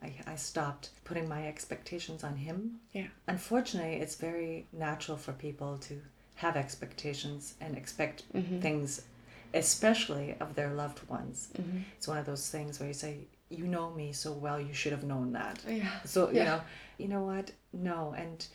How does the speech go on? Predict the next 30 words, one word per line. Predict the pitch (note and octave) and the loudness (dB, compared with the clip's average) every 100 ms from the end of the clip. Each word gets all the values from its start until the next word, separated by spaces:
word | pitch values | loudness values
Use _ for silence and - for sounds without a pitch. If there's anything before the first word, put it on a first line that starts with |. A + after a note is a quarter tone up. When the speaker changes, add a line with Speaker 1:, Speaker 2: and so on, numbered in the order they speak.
| - - | -16 -2
Speaker 1:
it's | F#3+ - - D#3+ | 0 0 -4 -2
really | F3 G#3 G#3+ | 0 2 4
important | G3 F#3 - F3 - D#3+ - - - - | 2 0 -2 -2 -2 -8 -10 -10 -12 -14
to | |
put | - - F3 | -6 2 4
it | E3+ - - - | 2 -2 -16 -10
in | D#3+ | -8
black | D3 D#3+ D#3 D#3 | -2 0 2 -2
and | D3+ | -6
white | D3 C#3+ C#3+ C3+ - - - | -4 -4 -4 -6 -10 -10 -8
Speaker 2:
Yeah. | G3+ | -4
Speaker 1:
or | - D#3 D3 D3+ D3+ - | -4 -4 -4 -6 -12 -12
say | - - E3 D#3 D3+ | -6 -2 0 0 0
yes | D#3 D3+ C#3+ | 0 0 -2
or | D3 | -4
no | C#3+ C#3+ C#3 C#3 - - - | -2 -2 -2 -6 -14 -20 -2
and | G3+ F#3+ | 2 4
not | F#3 E3 - | 4 2 0
put | D#3 C#3 - - | -6 -6 -10 -8
these, | D#3 C#3 - - | -6 -6 -8 -10
these | - C#3+ - - - - | -10 -8 -10 -14 -18 -4
feelings | E3 D#3 D#3 | -2 -2 -2
of | D3 C3+ - - - - - - - | -2 -4 -6 -18 -18 -20 -20 -6 -2
it | - | -2
could, | - F3+ - | -4 -2 0
you | E3+ | 2
know, | D#3 | 4
maybe, | D#3 D#3 D#3 D#3 D3+ D3+ D3 | 4 4 4 4 4 2 2
or, | D3 C#3+ C#3+ - | 0 0 -2 -4
uh, | - | -4